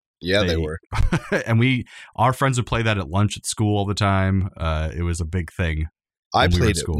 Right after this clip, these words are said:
Speaker 1: once.
Speaker 2: <laughs> I played it, like, five times. It's really fun.
Speaker 1: Yeah. All right, whatever.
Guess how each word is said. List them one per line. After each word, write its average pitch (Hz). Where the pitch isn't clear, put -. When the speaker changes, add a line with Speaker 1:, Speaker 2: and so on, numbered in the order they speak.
Speaker 1:
once. 107
Speaker 2:
<laughs> -
I 180
played 302
it, 262
like, 170
five 143
times. 170
It's -
really 320
fun. 131
Speaker 1:
Yeah. 131
All 135
right, 101
whatever. 87